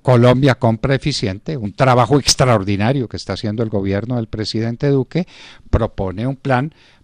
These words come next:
para unos pliegos tipo que tienen que respetarse y que tienen que respetarse en toda circunstancia. Ah, y aparecen los congresistas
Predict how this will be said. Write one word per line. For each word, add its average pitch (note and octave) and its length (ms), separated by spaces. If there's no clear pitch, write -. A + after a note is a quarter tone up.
para G2+ 320
unos E2+ 380
pliegos A2+ 560
tipo E3 360
que A#2 140
tienen F#2+ 380
que G#2 180
respetarse C#3+ 800
y G#2 140
que G2 140
tienen G2 320
que B2+ 100
respetarse A#2 580
en A#2+ 80
toda B2+ 220
circunstancia. B2+ 720
Ah, E3+ 480
y D3+ 120
aparecen B2 640
los C#3+ 180
congresistas D#3 760